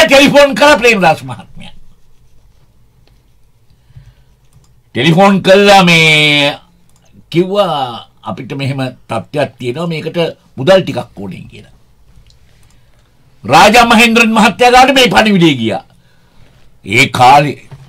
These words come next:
රුපියල් ලක්ෂ දහයක්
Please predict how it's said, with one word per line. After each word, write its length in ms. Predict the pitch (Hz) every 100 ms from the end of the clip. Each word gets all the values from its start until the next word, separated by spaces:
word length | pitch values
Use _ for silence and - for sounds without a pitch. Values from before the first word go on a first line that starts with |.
| - - - - - _ _ _ 107
රුපියල් 560 | 87 139 147 127 107 -
ලක්ෂ 400 | 110 107 - -
දහයක් 680 | 156 131 131 - 151 -